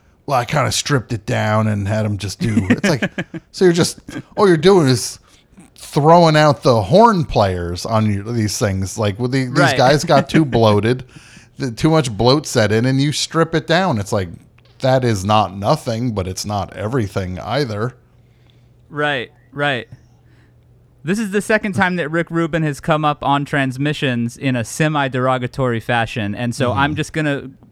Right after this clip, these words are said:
Speaker 2: once again make it clear that Rick Rubin is very welcome to come on Transmissions, and I will show him all,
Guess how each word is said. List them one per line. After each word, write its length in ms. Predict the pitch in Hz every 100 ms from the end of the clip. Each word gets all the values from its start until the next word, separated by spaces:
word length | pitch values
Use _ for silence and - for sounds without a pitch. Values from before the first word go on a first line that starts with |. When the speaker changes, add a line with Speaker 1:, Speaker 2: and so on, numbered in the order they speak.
| _
Speaker 2:
once 260 | 143 147 160
again 300 | 151 147 139
make 180 | 135 135
it 140 | 117
clear 440 | - 127 120 110 - - _ _
that 140 | - 127
Rick 180 | 135 -
Rubin 300 | 139 127 131
is 160 | 120
very 500 | 110 123 123 117 117
welcome 540 | 110 120 127 127 135 120
to 60 | 110
come 260 | - 120
on 180 | 113 113
Transmissions, 840 | - 120 117 120 110 127 113 110
and 100 | 110
I 100 | 110
will 80 | 110
show 280 | 104 127 113
him 300 | 110 107 107
all, 280 | 127 127 127